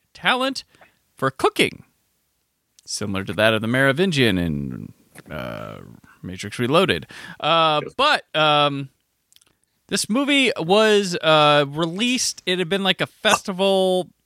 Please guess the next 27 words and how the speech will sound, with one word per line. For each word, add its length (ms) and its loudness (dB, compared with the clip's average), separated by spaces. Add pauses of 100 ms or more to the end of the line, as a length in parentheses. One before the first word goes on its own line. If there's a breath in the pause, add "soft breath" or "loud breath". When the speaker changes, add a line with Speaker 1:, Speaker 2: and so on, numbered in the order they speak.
(420)
Speaker 1:
type 260 0
darling, 400 4
but 100 -6
this 180 -4
was 200 -8
its 180 -10
wider 880 2
release. 480 -2
It 100 -8
had 220 2
a 60 0
little 260 -4
bit 160 -2
of 60 -2
a 60 -4
limited 420 -4
one 160 -2
back 200 0
in 100 -8
February, 440 0
but 160 -8
this 180 -6
is 140 -12
the 100 -8 (380)
big 340 4 (480 loud breath)
rollout 920 2 (480 soft breath)
for, 580 -6